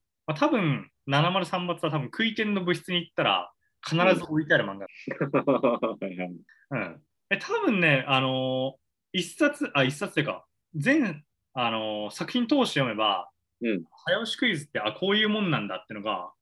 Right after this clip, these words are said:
Speaker 1: あの、理解できると思う。
Speaker 2: うーん。
Speaker 1: まあ、それこそさっき言った、あの、確定ポイントってのは、早押しクイズって、だからその、問題文が読む、基本的にはその問題文が読まれて、
Speaker 2: うん。
Speaker 1: えーっと、まあ、なんていうの、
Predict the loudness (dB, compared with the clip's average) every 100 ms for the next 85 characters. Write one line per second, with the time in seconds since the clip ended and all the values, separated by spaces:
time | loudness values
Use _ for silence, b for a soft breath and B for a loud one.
0 | _ -8 -6 0 2 2 0 -2 -8 -10
1 | -18 _ _ 0 2 2 0 -2 -6 _
2 | -6 -2 -2 -2 -2 -4 -4 -4 -4 -6
3 | -6 0 0 2 0 -2 -6 -8 -8 -2
4 | 2 2 2 0 -2 -2 -6 -6 -6 -10
5 | -14 _ -2 2 4 4 4 2 2 2
6 | 2 -2 -4 0 0 0 0 0 -2 -2
7 | 0 2 2 2 0 0 0 0 -2 -4
8 | -2 0 0 -4 _ _ -4 -2 0 -2
9 | -8 -10 -6 -6 -8 _ -6 -2 0 0
10 | 0 -2 -6 _ _ -4 0 0 -2 _
11 | _ -4 -2 -4 -14